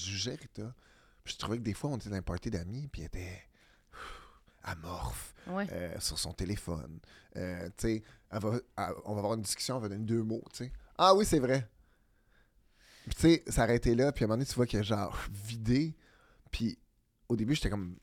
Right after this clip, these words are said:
Speaker 1: Voyons, tu sais, t'es correct, donne plus d'énergie, t'as plus d'énergie dans le temps. » Tu sais, puis elle m'a juste fait, « C'est vrai. » Puis elle, j'étais comme,
Speaker 2: <laughs> «
Speaker 1: Aujourd'hui, je la comprends, tu sais. »
Speaker 2: Elle est brûlée.
Speaker 1: Aujourd'hui, je me, je comprends qu'elle est brûlée, là, socialement. Je, je
Speaker 2: Ouais.
Speaker 1: pensais pas que tu peux être socialement brûlé.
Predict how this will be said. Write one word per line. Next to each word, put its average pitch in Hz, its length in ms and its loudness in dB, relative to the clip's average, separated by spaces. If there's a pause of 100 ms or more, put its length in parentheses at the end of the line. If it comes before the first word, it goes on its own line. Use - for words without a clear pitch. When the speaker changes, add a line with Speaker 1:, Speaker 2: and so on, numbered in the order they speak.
Speaker 1:
Voyons, 180 520 2
tu 165 120 -2
sais, 165 220 2
t'es 123 120 -2
correct, 143 440 2
donne 104 460 -2
plus 185 120 0
d'énergie, 170 300 4
t'as 226 100 6
plus 220 140 2
d'énergie 185 300 6
dans 208 120 10
le 135 80 4
temps. » 202 400 10 (220)
Tu 196 80 6
sais, 240 60 6
puis - 80 2
elle 139 60 4
m'a 143 60 4
juste 143 160 -2
fait, « - 80 -8
C'est 196 140 -2
vrai. » 170 240 -2 (500)
Puis - 100 -4 (120)
elle, 113 120 2 (260)
j'étais 104 180 0
comme, 113 160 2
Speaker 2:
<laughs> « - 80 -4
Speaker 1:
Aujourd'hui, 123 280 2
je 170 60 4
la 160 60 0
comprends, 208 400 -4
tu - 160 -8
sais. » 233 100 -10 (240)
Speaker 2:
Elle 170 80 -2
est - 20 -2
brûlée. 175 220 0
Speaker 1:
Aujourd'hui, 139 300 6
je 147 60 0
me, 127 100 2 (180)
je - 140 -2
comprends - 200 -2
qu'elle 117 140 0
est 101 40 -2
brûlée, 160 260 -2
là, 185 140 -2
socialement. 139 720 0
Je, - 60 -6
je - 60 -6
Speaker 2:
Ouais. 185 220 0
Speaker 1:
pensais 143 220 4
pas 214 140 2
que 190 60 -8
tu - 80 -12
peux 143 80 2
être 127 100 -4
socialement 151 440 2
brûlé. 156 480 4